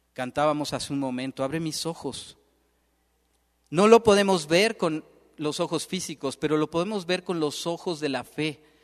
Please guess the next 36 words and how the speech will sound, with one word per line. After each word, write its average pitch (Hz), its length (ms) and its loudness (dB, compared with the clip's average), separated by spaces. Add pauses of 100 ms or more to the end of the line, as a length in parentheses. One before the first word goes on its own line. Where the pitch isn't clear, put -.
(680)
Cuando 165 340 6
tú 220 180 4
lees 208 420 6
la 180 100 2
Escritura 170 840 0 (360)
y 160 120 -4
ves 190 220 4
el 208 180 2
testimonio 175 880 2
que 165 80 -2
está 180 240 0
dejado 185 360 0
ahí 175 120 0
para 175 360 0
ti, 160 240 -8 (540)
para 160 200 4
que 170 100 0
encuentres 180 640 0
a 139 80 -6
Jesús, - 520 -14 (300)
para 170 200 2
que 170 120 -2
sus 151 200 -6
palabras 185 640 0
te 180 120 -2
afecten, 139 720 -6 (260)
lleguen 180 380 2
a 165 80 0
tu 151 180 -8
corazón, 139 760 -2 (340)
porque 151 240 -6
son 170 200 -2
las 170 120 -6
palabras 151 440 -2
del 131 180 -10
Creador. 123 460 -8